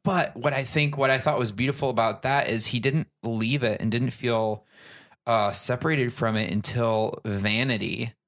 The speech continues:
of beauty pushed them apart.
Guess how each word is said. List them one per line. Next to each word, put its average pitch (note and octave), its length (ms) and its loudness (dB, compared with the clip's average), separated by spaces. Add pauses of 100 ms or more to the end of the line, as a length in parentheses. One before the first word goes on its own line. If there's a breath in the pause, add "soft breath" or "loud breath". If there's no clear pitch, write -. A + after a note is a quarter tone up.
of G2 300 0
beauty G#2+ 680 0 (360)
pushed - 280 0
them G#2+ 140 0
apart. - 500 -2